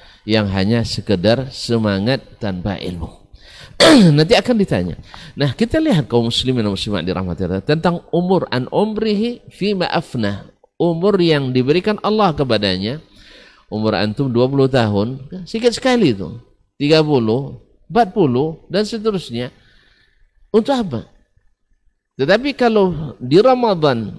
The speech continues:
diberkahi Allah Subhanahu wa taala, dalam hadis dikisahkan ada dua orang yang masuk Islam. Lalu keduanya pergi berjihad, eh,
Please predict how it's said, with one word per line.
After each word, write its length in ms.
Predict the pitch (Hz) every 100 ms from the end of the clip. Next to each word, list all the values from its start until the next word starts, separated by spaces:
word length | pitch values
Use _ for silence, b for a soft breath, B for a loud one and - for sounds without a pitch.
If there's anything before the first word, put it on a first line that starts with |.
| -
diberkahi 640 | 123 170 214 208 226 240
Allah 240 | - 220
Subhanahu 400 | 202 - 180 170
wa 20 | 160
taala, 360 | 113 120 113 127 - - _ _ _ _ _ _ _ _
dalam 320 | - 98 101
hadis 320 | 110 117 123
dikisahkan 560 | - 90 101 104 - 123
ada 320 | 95 104 98
dua 240 | 98 90
orang 160 | 101 117
yang 160 | 107 98
masuk 320 | 95 - 65
Islam. 400 | 101 - 104 170 - - _ _ _ _ _ _ _ _ _
Lalu 320 | - 113 113 117
keduanya 440 | - 113 113 117 117
pergi 200 | 107 101
berjihad, 480 | 104 101 104 107 117
eh, 160 | - 110